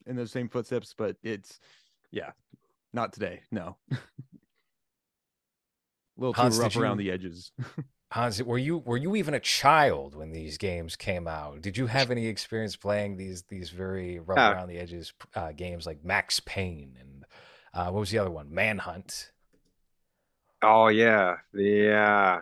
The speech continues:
Speaker 3: I was really bad at them, though. I did play Bully. That was, it was fun for what it was. It's just a high schooler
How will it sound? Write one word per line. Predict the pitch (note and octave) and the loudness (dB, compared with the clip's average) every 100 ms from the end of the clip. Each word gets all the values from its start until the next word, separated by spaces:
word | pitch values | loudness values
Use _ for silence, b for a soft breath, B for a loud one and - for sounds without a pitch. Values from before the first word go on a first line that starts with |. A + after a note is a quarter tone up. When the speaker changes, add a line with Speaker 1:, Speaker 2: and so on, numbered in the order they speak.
| - | 0
Speaker 3:
I | A#2+ | 4
was | A2 G#2+ | 4 6
really | A#2+ A2 | 6 6
bad | G#2+ G#2 G2 | 8 8 6
at | F2+ F#2 | 2 0
them, | F2 F2 | -2 0
though. | E2+ F2 _ - | 0 -2 _ 4
I | A#2+ | 8
did | C#3 C#3+ | 8 6
play | C3 A2+ | 6 4
Bully. | G2+ G2 F#2 F#2 A2+ | 6 4 4 2 4
That | A#2+ | 4
was, | G#2 - - | 2 -2 2
it | D3+ | 4
was | C3+ | 4
fun | - G2 G#2+ A2+ _ _ - | 4 4 4 -4 _ _ 0
for | A#2+ | 4
what | A#2 | 6
it | G#2+ | 8
was. | G2+ A2 G#2+ | 6 4 -2
It's | G#2 | -4
just | G2+ | -2
a | F#2 | 2
high | G2+ | 2
schooler | G2 - A2 G#2+ | 2 0 2 2